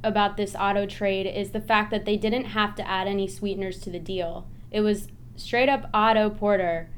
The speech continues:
for those two players and a pick. Brian's right. I mean, a lot of people view this contract as a very negative thing, and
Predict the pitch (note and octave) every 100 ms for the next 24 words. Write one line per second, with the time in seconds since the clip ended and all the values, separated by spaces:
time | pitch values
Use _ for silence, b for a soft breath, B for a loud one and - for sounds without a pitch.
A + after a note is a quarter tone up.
0 | B B B - - C#4+ A#3+ G3 F#3+ F#3+
1 | - C#4 C4+ A#3 G#3 G3+ G3+ G3+ G#3 F#3
2 | F3+ - - - - B B B B B
3 | B - - - - - - - - G#3
4 | A#3 F#4+ C#4+ G#3 C4 F#3+ G#3+ A#3 A3+ G#3
5 | - - A3+ A#3 C#4+ C#4+ - C#4 G#3+ B3
6 | G#3+ G#3+ - A#3 B3+ G3+ F3+ G3 F#3+ F#3
7 | G3+ G3+ F#3+ F#3+ G3 F#3+ - C4 F#3 -
8 | F#3+ G3 F#3